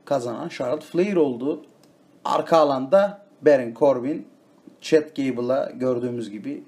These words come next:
saldırdı. Evet, main event'ta Bray Wyatt'ın rüyası gibi bir maçtı. Kıpkırmızı ışıklar altında süre gelen. W W E Universal Championship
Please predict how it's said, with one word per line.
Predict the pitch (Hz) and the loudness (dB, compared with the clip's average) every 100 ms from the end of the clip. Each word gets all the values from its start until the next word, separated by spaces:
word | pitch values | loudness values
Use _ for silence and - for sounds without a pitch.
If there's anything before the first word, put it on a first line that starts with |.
| - | -18
saldırdı. | - - 120 113 113 - 117 147 - _ - | -10 -8 -6 -8 -12 -14 -12 -12 -14 _ 2
Evet, | 240 285 - - 147 - | 4 4 0 -16 -18 -8
main | 131 139 139 | 0 0 2
event'ta | 131 123 120 - 170 - - - - - - | 0 -4 -6 -2 -2 -2 -10 -20 -20 -20 -12
Bray | 131 151 | 2 4
Wyatt'ın | 143 139 135 135 151 143 | 6 4 2 -2 -2 2
rüyası | 139 135 135 135 | 2 2 -2 -8
gibi | 127 123 | -8 -6
bir | 123 | -4
maçtı. | 131 123 - - 127 - | -2 -2 -6 -12 -14 -14
Kıpkırmızı | - 117 - 120 120 117 120 | -18 -16 -8 -6 -4 -4 -4
ışıklar | 117 117 - 123 | -6 -6 0 2
altında | 113 110 113 110 113 151 - | 2 -2 -8 -8 -4 -4 -6
süre | - - 123 113 | -16 -10 -6 -4
gelen. | 107 107 - _ _ _ - - _ _ _ _ _ _ _ _ _ | -6 -8 -12 _ _ _ -20 -20 _ _ _ _ _ _ _ _ _
W | 170 180 196 | 2 2 0
W | 190 190 | -6 -6
E | 196 190 - - _ _ _ _ - 139 | -6 -8 -10 -14 _ _ _ _ -6 -2
Universal | 180 170 143 - 151 151 | 0 0 -4 -6 -6 -6
Championship | - 156 147 143 127 - 135 | -2 -2 -2 -4 -6 -8 -12